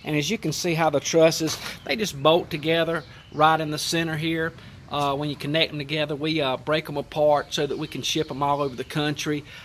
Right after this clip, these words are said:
Uh, and then you can see your overhang here. Uh, you're looking at about sixteen inches overhang past your post. You can see how the cups are designed. We've got these cups set up,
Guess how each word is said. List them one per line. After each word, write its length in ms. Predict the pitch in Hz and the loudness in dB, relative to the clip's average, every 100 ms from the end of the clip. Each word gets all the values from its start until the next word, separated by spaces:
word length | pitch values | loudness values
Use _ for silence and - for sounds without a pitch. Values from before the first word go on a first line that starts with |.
| - | -8
Uh, 220 | - 147 143 | -2 0 0
and 160 | 185 | 0
then 140 | 208 214 | 0 -2
you 80 | |
can 140 | 214 175 | -4 -4
see 180 | - 185 | 0 2
your 180 | 175 - | 2 6
overhang 640 | 165 165 160 156 165 160 | 6 6 4 4 4 4
here. 440 | - 165 165 160 - - - - | 4 4 6 4 -2 -16 -12 0
Uh, 280 | 143 139 139 | 4 4 4
you're 140 | 156 | 2
looking 180 | 165 - | 0 0
at 60 | 147 | 0
about 420 | 139 156 147 - | 2 4 4 2
sixteen 680 | - - 190 - - 180 170 | 2 4 4 2 0 0 2
inches 580 | 175 180 - 170 - - - - - | 0 0 2 0 0 -10 -18 -20 -2
overhang 680 | 175 185 170 156 180 180 175 - - | 6 8 6 4 4 6 4 0 2
past 360 | 170 175 - | 4 4 2
your 80 | 147 | -2
post. 640 | 143 175 180 180 180 - - - - - - - - | 0 4 6 6 4 0 -6 -12 -14 -14 -14 -16 -10
You 80 | 165 | -8
can 140 | 165 | -4
see 200 | - 196 | 0 2
how 180 | 185 175 | 4 4
the 100 | 131 | 2
cups 460 | - 196 190 - 180 | 0 2 2 0 -4
are 60 | |
designed. 720 | 165 151 175 175 175 175 175 - - - - | -2 -2 0 2 2 2 0 -4 -14 -12 -4
We've 160 | 180 | -2
got 180 | 185 165 | 2 2
these 220 | 170 151 | 2 -2
cups 360 | - 190 175 - | 0 2 2 0
set 280 | - 170 165 | 0 4 4
up, 160 | 165 | 4